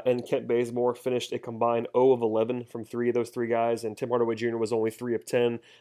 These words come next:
Uh, three of ten won't just kill you by any means, but, um, the other three guys going oh of eleven is going to murder you a lot of the time, and, uh,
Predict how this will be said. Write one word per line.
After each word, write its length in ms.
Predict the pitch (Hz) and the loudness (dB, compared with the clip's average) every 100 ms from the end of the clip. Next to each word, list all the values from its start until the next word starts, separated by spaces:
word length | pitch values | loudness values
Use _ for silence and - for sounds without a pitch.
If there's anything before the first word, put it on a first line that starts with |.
| - | -4
Uh, 80 | 113 | -4
three 220 | 143 147 | 0 0
of 60 | 143 | 4
ten 220 | 143 127 | 2 2
won't 160 | 123 | 0
just 200 | 117 - | -2 -6
kill 200 | - 123 | 0 0
you 180 | 123 127 | 2 0
by 160 | 127 123 | 0 0
any 120 | 123 | 0
means, 340 | 123 123 120 | 0 0 0
but, 280 | - 110 107 - _ - | 0 -2 -2 -8 _ -2
um, 320 | 117 107 107 | 0 0 0
the 100 | 117 | 2
other 140 | 120 | 2
three 180 | 117 120 | 0 -2
guys 240 | 113 110 | 0 0
going 220 | 104 117 113 | 0 0 2
oh 100 | 110 | 2
of 100 | 104 | 2
eleven 300 | 113 107 107 | 0 0 -4
is 80 | |
going 240 | - 117 107 | -4 -2 -2
to 60 | |
murder 260 | 107 110 107 | 0 0 0
you 180 | 110 110 | -2 0
a 40 | |
lot 180 | 110 107 | 2 0
of 60 | 107 | -2
the 80 | |
time, 400 | 104 113 110 107 | -2 -2 0 -2
and, 100 | 107 | -4
uh, 160 | 107 | -4